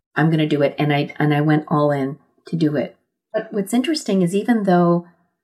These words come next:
I love what I'm doing and I'm so invested in doing it, I still have those doubts. I wanna do all these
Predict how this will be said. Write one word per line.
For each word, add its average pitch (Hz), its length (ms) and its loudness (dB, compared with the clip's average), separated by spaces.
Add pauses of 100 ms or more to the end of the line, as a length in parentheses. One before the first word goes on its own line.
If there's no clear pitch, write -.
(200)
I 180 100 2
love 180 240 4
what 202 140 -2
I'm 180 140 4
doing 170 520 0 (140)
and 165 420 2
I'm 175 140 4
so 175 480 2 (320)
invested 175 520 2
in 160 140 0
doing 170 280 2
it, 156 220 -2
I 190 60 -2
still 214 240 -2
have 233 180 2
those 175 180 2
doubts. - 580 -2 (320)
I 180 80 2
wanna 180 260 2
do 180 220 0
all 175 160 2
these 170 320 -2